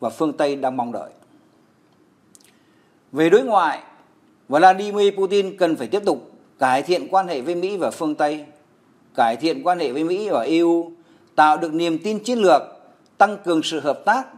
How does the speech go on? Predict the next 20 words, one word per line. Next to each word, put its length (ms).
cùng 360
giải 200
quyết 160
những 180
vấn 180
đề 200
căng 280
thẳng 340
và 60
phức 240
tạp 160
trên 120
thế 160
giới 260
như 160
hòa 220
bình 320
trên 180
bán 160
đảo 100